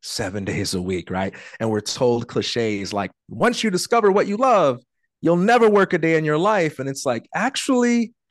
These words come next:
I know what you're trying to say." And I don't wanna be one of those people who just, you know, attacks quotes and, and interprets them uncharitably, because there's a valuable nugget of wisdom there. What it's trying to say is that once you discover something that really matters to you,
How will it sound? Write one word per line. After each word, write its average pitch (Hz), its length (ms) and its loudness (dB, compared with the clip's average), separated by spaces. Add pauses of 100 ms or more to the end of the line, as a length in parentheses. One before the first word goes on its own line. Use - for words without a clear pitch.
(380)
I 156 100 0
know 185 280 4
what 277 180 4
you're 233 100 2
trying 214 280 0
to 185 60 2
say." 101 380 -4 (440)
And 139 100 -2
I 170 120 0
don't 226 120 4
wanna 233 140 4
be 214 140 2
one 208 120 2
of 190 80 2
those 185 200 2
people 165 340 0
who 147 160 -2
just, 143 280 -2 (180)
you 123 100 -4
know, 98 200 -4 (240)
attacks - 480 -4
quotes - 500 -2
and, 113 180 -4
and 113 200 -8 (100)
interprets 147 540 -4
them 143 200 -2
uncharitably, 139 640 -2 (300)
because 131 280 -2
there's 139 220 4
a 127 40 2
valuable 156 540 2
nugget 143 280 0
of 120 100 -4
wisdom 110 400 -2
there. 90 200 -4
What 104 180 -2
it's - 140 -10
trying 196 460 0
to 190 100 -4
say 123 540 -2 (280)
is 113 120 -6
that 117 180 -2
once 143 280 -2
you 190 60 0
discover 139 440 -2
something 135 360 -4
that 113 120 -2
really 131 340 2
matters 127 600 -2
to - 120 -8
you, 107 440 0